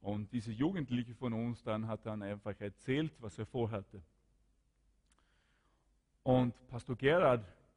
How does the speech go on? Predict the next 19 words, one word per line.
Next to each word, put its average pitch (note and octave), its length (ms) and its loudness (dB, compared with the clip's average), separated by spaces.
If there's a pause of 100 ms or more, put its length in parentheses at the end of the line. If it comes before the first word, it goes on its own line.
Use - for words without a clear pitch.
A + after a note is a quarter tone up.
(160)
ratet A#2 560 -2
ihm A#2 300 -4 (220)
dann G2+ 340 -2 (180)
davon A2 380 -6
ab, B2 160 -4 (220)
das G#2+ 300 -6
zu B2 120 -12
tun. G2 400 -2 (960)
Ich - 100 -18
komme A2 240 0
dazu G#2+ 380 -2
und D#3 160 -8
ich A#2 120 -8
erzähle G#2 380 -2
meine A#2+ 240 -4
Geschichte C#3 500 -10
und A2 140 -6 (160)
natürlich, B2 440 -4 (840)
ähm, F#2+ 360 -6